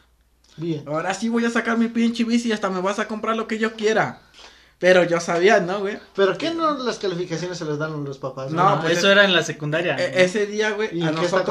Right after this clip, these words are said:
Speaker 1: contando?
Speaker 2: no, a nosotros nos dio el examen porque como había mucho problema, en la primaria ya no dejaban pasar a los papás.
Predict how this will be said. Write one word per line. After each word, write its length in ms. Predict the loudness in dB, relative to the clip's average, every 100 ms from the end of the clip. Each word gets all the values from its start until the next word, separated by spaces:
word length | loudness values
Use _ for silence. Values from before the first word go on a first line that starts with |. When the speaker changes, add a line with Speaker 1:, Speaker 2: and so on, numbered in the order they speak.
| 2
Speaker 1:
contando? 140 | 2 2
Speaker 2:
no, 120 | 2
a 60 |
nosotros 480 | 0 -2 -4 -4 -4
nos 160 | -4 -4
dio 140 | -4
el 100 | -2
examen 380 | -4 -4 -4 -4 -6
porque 440 | -6 -4 -6 -8 -20 -20 _
como 180 | -4 0
había 160 | 0 0
mucho 260 | -2 -4
problema, 520 | -4 -2 -2 -2 -4 -4
en 100 | -4
la 120 | -4
primaria 380 | -4 -2 -2 0
ya 100 | -2
no 100 | -4
dejaban 320 | -4 -4 -6
pasar 260 | -6 -6 -4
a 40 |
los 140 | -6
papás. 460 | -8 -6 -6 -6 -12